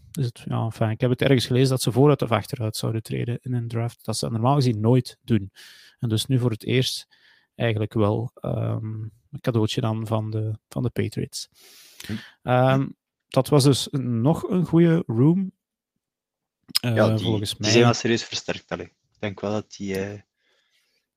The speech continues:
Speaker 2: na de Bengals
Speaker 1: Ja.
Speaker 2: dan, ze, ze kunnen nog niet aan de Bengals, maar ik denk wel dat die meedoen om, eh,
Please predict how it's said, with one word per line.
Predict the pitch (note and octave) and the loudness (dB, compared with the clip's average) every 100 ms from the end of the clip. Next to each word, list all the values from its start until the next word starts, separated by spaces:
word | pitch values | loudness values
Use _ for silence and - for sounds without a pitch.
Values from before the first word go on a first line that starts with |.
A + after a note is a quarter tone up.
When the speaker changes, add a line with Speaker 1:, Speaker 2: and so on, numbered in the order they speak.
| _ _ | _ _
Speaker 2:
na | F#2+ G2+ | -2 0
de | G2 | 0
Bengals | F2+ G#2+ A2+ | 2 4 6
Speaker 1:
Ja. | A2 | 4
Speaker 2:
dan, | G#2+ G#2+ | 4 2
ze, | G#2 - G2 G#2+ | -2 0 0 0
ze | G2 | -2
kunnen | A2+ A2 | 0 2
nog | |
niet | A2 | 0
aan | G#2+ | 0
de | F#2+ | -2
Bengals, | G2+ G#2+ G#2+ - | -4 -4 -6 -8
maar | G2+ | -8
ik | F#2+ | -6
denk | F2+ | -4
wel | G2+ | -4
dat | G2 F2+ | -6 -6
die | F#2+ | -8
meedoen | G2 F#2+ G#2 G2+ | -8 -6 -4 -4
om, | F#2 | -6
eh, | F#2 | -8